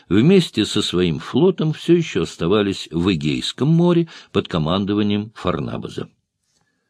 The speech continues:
Принимать решения должны были их наместники при участии Совета купцов.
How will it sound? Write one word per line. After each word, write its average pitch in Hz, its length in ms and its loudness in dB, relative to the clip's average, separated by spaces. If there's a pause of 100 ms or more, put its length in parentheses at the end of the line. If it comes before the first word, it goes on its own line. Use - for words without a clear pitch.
(1080)
Принимать 180 420 4
решения 180 420 2
должны 147 400 0
были 147 240 0
их 135 520 -2
наместники 147 800 0
при 117 180 -2
участии 120 640 0
Совета 90 460 -2
купцов. - 540 -14